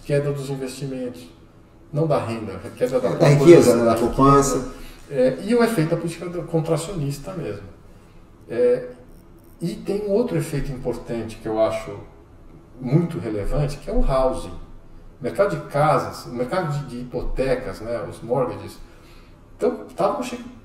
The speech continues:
Speaker 1: taxas perto de oito por cento ao ano. Quando você fala em ta-, em, em período de financiamento de trinta anos, você comparar dois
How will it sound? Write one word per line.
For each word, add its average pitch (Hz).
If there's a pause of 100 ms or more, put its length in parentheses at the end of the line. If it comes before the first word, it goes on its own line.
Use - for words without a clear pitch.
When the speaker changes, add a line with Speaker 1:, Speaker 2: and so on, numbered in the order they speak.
(320)
Speaker 1:
taxas 392
perto 220
de -
oito -
por -
cento -
ao -
ano. - (840)
Quando 247
você 247
fala 151
em 135
ta-, 123
em, 131
em 120
período 165 (500)
de -
financiamento 143
de -
trinta 165
anos, - (1300)
você 139
comparar 180
dois -